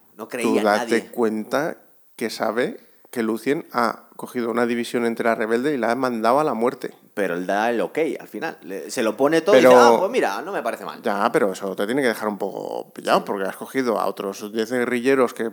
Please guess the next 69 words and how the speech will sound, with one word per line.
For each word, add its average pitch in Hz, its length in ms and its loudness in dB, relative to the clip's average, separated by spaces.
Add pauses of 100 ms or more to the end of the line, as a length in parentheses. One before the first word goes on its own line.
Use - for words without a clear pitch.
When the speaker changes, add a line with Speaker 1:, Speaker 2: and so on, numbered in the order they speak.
Speaker 2:
luchan 117 300 -4
por 123 100 -2
lo 120 80 2
mismo 120 180 -2
que 113 120 0
tú, 139 200 -2
que 110 120 -8
tienen 117 260 -4
tus 120 220 -8
ideales 123 380 2
y 123 60 -4
tal, 131 280 4
y - 60 -6
los 110 180 -8
has 107 80 -6
dejado 117 320 0
morir 123 260 4
adrede 139 300 2
por 143 140 0
una 180 100 2
cosa 185 140 -2
Speaker 1:
Total. 185 100 -2
Speaker 2:
que 175 60 2
es 170 100 0
lógica, - 400 0
que 135 100 -6
es 131 60 -4
sensata, 151 480 -4
pero 113 160 -4
eso 117 120 -10
no 147 120 2
deja 135 160 -4
de - 60 -6
ser 110 100 -10
una 101 180 -8
putada 110 460 -2
para 107 140 0
Speaker 1:
Total. 113 80 0
Speaker 2:
alguien 110 140 -2
que 104 40 -6
tiene 107 160 -6
ideales. 123 340 0 (280)
Speaker 1:
Pero 127 120 -2
este 202 140 -2
hace 202 100 0
una 214 120 0
cosa 185 200 0
muy 135 120 -2
guay, 160 180 4
porque 135 220 -2
al 131 60 -4
final 147 240 -4
le 185 80 0
da 190 120 4
la 190 80 4
opción 165 340 -2
a 170 140 0
él, 185 180 -4
le, 123 240 -4
le 113 160 -4
pasa 127 240 -4
la 180 120 -2
pelota 156 260 -2
a 151 40 0
él 165 80 -2
y - 20 -2
dice, 147 180 -4
"Elige 151 260 -4
tú. 95 180 -10